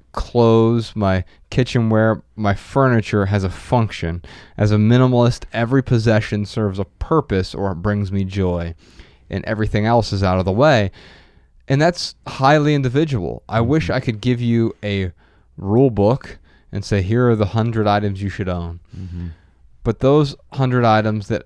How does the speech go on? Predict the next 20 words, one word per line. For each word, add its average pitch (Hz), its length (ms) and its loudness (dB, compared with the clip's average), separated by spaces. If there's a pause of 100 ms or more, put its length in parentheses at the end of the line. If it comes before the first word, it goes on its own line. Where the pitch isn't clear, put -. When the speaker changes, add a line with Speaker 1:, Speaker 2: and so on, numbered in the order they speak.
(120)
Speaker 1:
have 120 260 -4
a 104 60 -4
function 147 580 -4
in 104 100 -2
my 107 240 0
life 87 640 -6 (320)
may 104 400 -2
simply 127 540 -2
be 101 160 -2
clutter 90 800 2
in 95 120 -2
your 92 220 2
life, 80 420 -6
and 143 160 -6
vice 147 280 0
versa. 139 420 -2
We're 127 220 -2
Speaker 2:
Mm-hmm. 117 40 -2
Speaker 1:
all 143 220 2
different. 120 600 -4